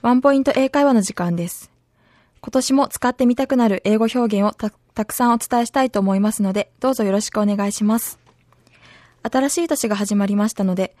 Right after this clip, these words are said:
今週は新年に使える英会話表現をご紹介します。今日は、あなたにとって良い年になりますようにという表現です。続けて言ってみてください。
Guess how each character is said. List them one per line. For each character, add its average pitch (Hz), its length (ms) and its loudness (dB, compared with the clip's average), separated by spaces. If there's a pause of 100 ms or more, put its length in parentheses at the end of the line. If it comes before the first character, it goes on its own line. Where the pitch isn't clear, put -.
(160)
今 254 220 0
週 254 200 -2
は 247 200 0
新 311 260 0
年 247 140 4
に 190 100 0
使 - 240 -4
え 196 80 -2
る 196 160 -4
英 220 140 -2
会 240 160 0
話 247 200 -2
表 - 20 2
現 214 260 0
を - 20 0
ご 202 120 -4
紹 185 180 -6
介 180 180 -6
し - 160 -8
ま 185 140 -4
す。 - 180 -14 (1040)
今 294 100 0
日 262 40 0
は、 233 160 -2 (160)
あ 220 80 0
な 254 120 2
た 294 80 0
に 247 120 2
と 214 140 -4
っ - 20 -6
て 190 240 -2
良 233 160 0
い 226 60 -2
年 220 220 0
に 226 100 6
な 202 80 4
り 208 80 2
ま 233 160 2
す 226 100 -2
よ 208 120 2
う - 20 2
に 220 160 0 (100)
と 226 140 -4
い 233 120 0
う 277 40 0 (100)
表 196 220 -4
現 180 80 -4
で 180 100 -6
す。 - 180 -14 (840)
続 226 160 -6
け 240 120 -2
て 247 100 0
言 240 40 0
っ - 20 -2
て 240 120 0
み 233 100 2
て 233 80 -4
く 202 80 -8
だ 185 140 -6
さ 214 160 -6
い。 - 80 -10